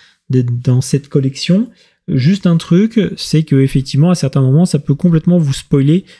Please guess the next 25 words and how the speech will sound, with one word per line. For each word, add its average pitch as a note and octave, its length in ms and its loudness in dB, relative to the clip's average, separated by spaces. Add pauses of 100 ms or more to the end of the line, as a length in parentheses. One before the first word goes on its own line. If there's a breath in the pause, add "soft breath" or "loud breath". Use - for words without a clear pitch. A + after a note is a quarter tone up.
(200 loud breath)
euh, A#2 160 0
l'expérience C#3 600 2
de C#3+ 100 2
la B2+ 100 -2
maçonnerie. B2+ 600 0 (300 soft breath)
Mais C3+ 260 4
l'avantage, C3+ 500 0
c'est C3+ 120 -2
que D3+ 280 2
dans C3 220 0
ces C#3 180 -2
cas-là, C3+ 260 0
c'est - 220 -2
dit. C3 280 0 (300 soft breath)
Et - 80 -4
donc, C#3+ 260 2
à, A#2 140 0
à - 160 -2
vous C3 180 2
de C3 100 2
voir B2+ 280 2
si - 160 -6
vous A#2 180 -2
voulez, A#2 380 2
euh, A2 100 -2